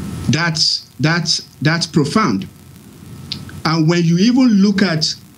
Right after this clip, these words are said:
the monthly bill of the central bank for its import bills, uh, and you look at the mega inflows, you know, in the face of current economic realities, then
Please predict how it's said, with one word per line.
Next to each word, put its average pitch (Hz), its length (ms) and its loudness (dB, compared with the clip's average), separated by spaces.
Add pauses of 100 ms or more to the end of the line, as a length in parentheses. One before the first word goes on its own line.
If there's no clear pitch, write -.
(160)
the 156 120 4
monthly 226 420 4
bill 185 320 2
of 170 80 -2
the 156 80 2
central 208 340 0
bank 107 320 -2 (840)
for 147 200 0
its 143 200 -2
import 196 420 2
bills, 180 500 0 (220)
uh, 143 300 -2
and 151 160 2
you 147 80 2
look 190 180 2
at 175 160 0
the 143 100 2
mega 196 380 2 (120)
inflows, 214 640 0 (640)
you 160 60 4
know, 165 80 2
in 151 80 2
the 139 60 2
face 180 300 0
of 156 240 -4
current 185 340 0
economic 175 460 0
realities, 185 800 0 (1120)
then 151 500 0